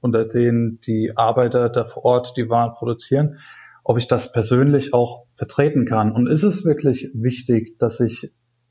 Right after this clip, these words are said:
alle zwei Wochen irgendwie ein neues Shirt habe oder jeden Monat irgendwie mich komplett neu einrichte? Oder tut's eben auch ein Teil, was ich dann ein halbes Jahr oder ein Jahr habe?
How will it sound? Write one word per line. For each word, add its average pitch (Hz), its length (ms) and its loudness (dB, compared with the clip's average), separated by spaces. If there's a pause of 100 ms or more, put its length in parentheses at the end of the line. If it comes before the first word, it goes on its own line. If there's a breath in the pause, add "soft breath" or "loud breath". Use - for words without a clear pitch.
(100)
alle 143 240 0
zwei 127 540 2 (140)
Wochen 135 280 0
irgendwie 123 380 0
ein 120 100 0
neues 120 260 2
Shirt 143 300 0
habe 131 200 2
oder 113 300 0
jeden 123 300 0
Monat 127 340 0
irgendwie 120 640 0
mich 120 420 -4
komplett 123 340 -2
neu 120 180 2
einrichte? 120 600 0 (840 loud breath)
Oder 143 320 0
tut's 180 460 -2
eben 131 260 0
auch 120 160 0
ein 123 80 -2
Teil, 123 320 2
was 117 140 0
ich 113 100 -8
dann 120 300 -2
ein 110 100 -2
halbes 123 380 -2
Jahr 117 160 2
oder 113 100 0
ein 113 100 -2
Jahr 135 260 0
habe? 104 180 -4